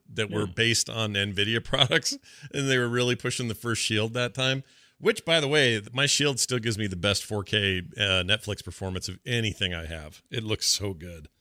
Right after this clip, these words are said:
Speaker 1: I don't know
Speaker 2: Oh,
Speaker 1: why.
Speaker 2: that's awesome.
Speaker 1: Just weird how that thing looks better than anything else.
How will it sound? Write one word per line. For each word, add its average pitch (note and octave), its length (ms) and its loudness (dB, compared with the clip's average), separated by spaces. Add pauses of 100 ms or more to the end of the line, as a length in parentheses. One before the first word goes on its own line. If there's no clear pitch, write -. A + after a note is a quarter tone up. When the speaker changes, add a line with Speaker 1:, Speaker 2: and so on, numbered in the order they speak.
(280)
Speaker 1:
I A#2+ 80 0
don't C#3+ 80 4
know D3 60 4
Speaker 2:
Oh, C#3+ 100 4
Speaker 1:
why. B2+ 160 8
Speaker 2:
that's A2+ 120 2
awesome. G2 460 -4
Speaker 1:
Just A#2 220 -4
weird C3 500 0
how C3 120 2
that A#2+ 200 2
thing A2+ 580 -2
looks G#2 300 -4
better A2 460 0
than G2+ 120 0
anything G2 280 0
else. - 300 -8